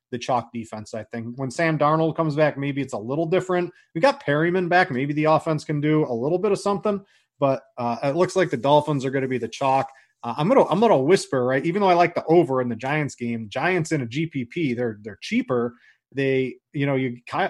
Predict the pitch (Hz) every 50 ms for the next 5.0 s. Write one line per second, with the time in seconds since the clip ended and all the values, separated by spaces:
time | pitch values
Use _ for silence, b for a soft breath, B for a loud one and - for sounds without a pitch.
0 | - - _ - 127 143 156 156 160 165 196 214 190 156 - 196 226 240 214 175
1 | 156 165 165 151 127 139 175 196 196 - - _ - 135 127 135 135 156 147 147
2 | 151 151 151 151 139 - 170 170 160 156 160 185 165 156 - 190 196 151 156 127
3 | - - - - 151 139 135 127 123 120 - - 180 165 160 165 143 - 143 -
4 | 202 196 160 190 214 165 190 180 156 - 175 175 190 196 185 196 196 196 190 B